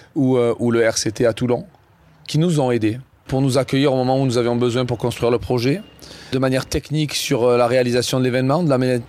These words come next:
de la manière médiatique. Et pendant l'événement, on a eu le retour de joueurs qui nous ont contactés. Un message de Raphaël Ibanez à l'ouvert-,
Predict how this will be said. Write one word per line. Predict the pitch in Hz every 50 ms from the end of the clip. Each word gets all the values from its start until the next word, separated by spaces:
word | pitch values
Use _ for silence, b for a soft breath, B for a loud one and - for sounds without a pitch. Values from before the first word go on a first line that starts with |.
| -
de | 123 117 120
la | 120
manière | 117 120 120 120 120
médiatique. | 127 123 120 127 117 - - - - - - - - - B B B B B B B B B -
Et | 123
pendant | - - 139 139 147 151
l'événement, | 156 156 156 151 143 147 143 143 151 165 165
on | 160
a | 147 135
eu | 143 151
le | 156
retour | 143 131 131 123 - 147 147
de | 143 139
joueurs | 120 123 123 127 123 127 - - - - - - B B B B B B
qui | B - 139
nous | 143 147 139 120
ont | 131 123
contactés. | 113 127 123 113 127 117 - - 117 107 110 123 - B B B B B
Un | 101 110 120
message | 123 127 117 - 143 135 131 123
de | 113 127
Raphaël | 110 120 120 - 127 123 123
Ibanez | 123 120 123 120 120 127 131 131 -
à | 123 113
l'ouvert-, | 117 120 117 120 107 -